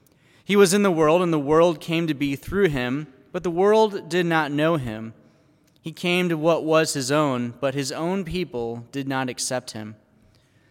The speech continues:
But to those who did accept him, he gave power to become children of God, to those who believe in his name, who were born not by natural generation,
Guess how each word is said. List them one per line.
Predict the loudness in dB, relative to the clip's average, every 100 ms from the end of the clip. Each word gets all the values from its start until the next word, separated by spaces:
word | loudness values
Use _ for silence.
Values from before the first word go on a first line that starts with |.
| _ _ _
But | -4
to | 2
those | 6 6 4
who | 0
did | 2 2
accept | 0 -2 -2 -2
him, | -4 -4 -6
he | -8 -4
gave | 0 0 0
power | 2 4 2 2 -4
to | -8
become | -8 -6 -4 -4
children | -2 -2 0 0
of | -2
God, | -2 -2 -2 -8 -16 _ _ _ _ _ _ _ _ _
to | 0
those | 4 4
who | 2
believe | -2 0 0 0
in | -2
his | -2 -4
name, | -4 -4 -4 -6 -10 _ _ _
who | -2
were | 0 0
born | 0 0 0 0
not | 0 0 0
by | 0
natural | 0 0 -2 -4 -4 -4
generation, | -4 -4 -2 -4 -4 -6 -6